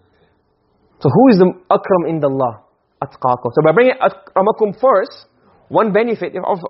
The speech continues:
also many other benefits, and also the context would also agree with it and make it more sense of akram first. But one benefit, one faida. If I say,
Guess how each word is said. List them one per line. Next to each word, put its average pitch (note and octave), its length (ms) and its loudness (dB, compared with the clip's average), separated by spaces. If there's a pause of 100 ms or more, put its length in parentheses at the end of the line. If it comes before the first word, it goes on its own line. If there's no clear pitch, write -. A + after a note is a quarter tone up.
also F3+ 160 -2
many G3+ 160 -4
other E3 140 -2
benefits, C3 440 -4
and - 140 -10
also F#3 240 0
the - 80 -8
context F#3+ 320 0
would D#3+ 80 -4
also E3+ 320 0
agree F3 220 -4
with D#3+ 100 -2
it E3 60 -2
and D#3 80 -2
make F3 160 -4
it - 40 -4
more F3+ 220 0
sense E3 220 -2
of E3 180 2
akram D#3+ 240 -4
first. C#3+ 240 -2
But D#3+ 80 2
one G#3 240 0
benefit, G#3 240 -2
one G3 140 -2
faida. G3+ 420 -2 (320)
If - 40 -20
I E3 60 2
say, F#3+ 140 2